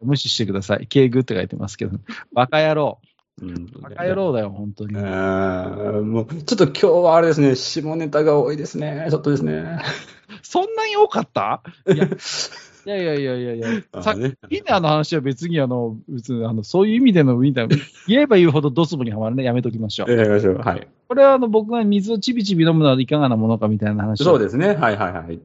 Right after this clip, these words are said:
Speaker 1: ね。そうそうそう。まあまあ、現状はね、ごくごく男子でちびちび女子になってるわけですから。
Speaker 2: いやね、あのね、あ、えっと、ファミリーマートの、あの、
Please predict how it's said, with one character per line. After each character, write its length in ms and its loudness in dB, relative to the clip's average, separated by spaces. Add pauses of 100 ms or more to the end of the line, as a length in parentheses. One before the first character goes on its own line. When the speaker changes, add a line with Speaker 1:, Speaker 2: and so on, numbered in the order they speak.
Speaker 1:
ね。 240 -6 (340)
そ 120 0
う 60 -2
そ 160 -8
う 40 -10
そ 300 -18
う。 20 - (340)
ま 120 0
あ 60 0
ま 240 -4
あ、 60 -12 (420)
現 240 4
状 200 2
は 100 4
ね、 100 0
ご 160 2
く 120 -4
ご 120 2
く 100 0
男 160 4
子 80 2
で 80 2
ち 140 -4
び 100 0
ち 100 -2
び 100 2
女 100 4
子 100 -2
に 60 4
な 100 0
っ 40 -18
て 100 -2
る 80 -2
わ 80 -2
け 80 -6
で 80 -8
す 120 -14
か 120 -2
ら。 260 2 (500)
Speaker 2:
い 40 -4
や 80 -2
ね、 100 -2
あ 60 0
の 400 4
ね、 120 4
あ、 560 0
え 40 -2
っ 40 -4
と、 160 -2
フ 120 -2
ァ 40 2
ミ 140 4
リ 160 2
ー 40 0
マ 200 0
ー 60 -6
ト 100 -4
の、 440 0
あ 160 -2
の、 520 -6